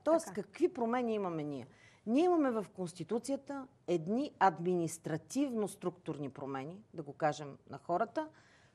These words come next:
Speaker 1: които се правят чрез конституционната
Speaker 2: Така.
Speaker 1: промяна. Какво означава това? Висшия съдебен съвет да се раздели на две.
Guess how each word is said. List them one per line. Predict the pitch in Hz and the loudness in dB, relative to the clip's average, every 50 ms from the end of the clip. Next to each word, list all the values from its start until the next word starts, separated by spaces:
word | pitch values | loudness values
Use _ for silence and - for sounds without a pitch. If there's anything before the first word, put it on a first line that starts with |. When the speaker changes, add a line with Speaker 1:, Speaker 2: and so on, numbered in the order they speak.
| _ _ _ - | _ _ _ 2
Speaker 1:
които | - 311 330 - 277 262 | 6 6 6 6 4 -2
се | - - 240 | -2 -4 0
правят | - - 226 220 220 269 262 - | 4 6 6 6 6 4 -2 -2
чрез | - 214 208 202 - | -2 -2 -2 -2 -4
конституционната | - - 220 202 - - 170 - 160 - - 185 175 165 170 160 - 160 | -8 -10 -10 -10 -10 -14 -16 -16 -10 -4 -2 -2 -2 -2 -4 -6 -8 -8
Speaker 2:
Така. | - | -8
Speaker 1:
промяна. | - 156 160 160 151 143 143 147 147 - _ - - - _ | -6 -4 -4 -4 -4 -4 -6 -8 -10 -16 _ -20 -20 -16 _
Какво | - 262 220 240 311 320 | -10 -6 0 4 4 4
означава | 285 233 247 240 - - 214 202 185 175 | 4 4 2 0 4 6 6 6 6 4
това? | - 151 160 147 143 147 - _ _ _ _ _ _ | 2 0 -2 -2 -2 -4 -8 _ _ _ _ _ _
Висшия | - 226 311 262 - 302 285 | -2 0 0 2 2 0 0
съдебен | - - 208 208 226 202 202 190 185 | -2 -2 0 2 2 2 2 0 0
съвет | - 240 240 269 233 | -2 -2 0 0 -2
да | 220 233 | -2 -4
се | - 233 214 | -4 -2 -2
раздели | 208 190 180 185 196 196 190 | -2 -2 -2 -2 -2 -2 -2
на | 190 185 165 | -2 -2 -4
две. | 156 156 147 139 147 | -2 -2 -4 -4 -4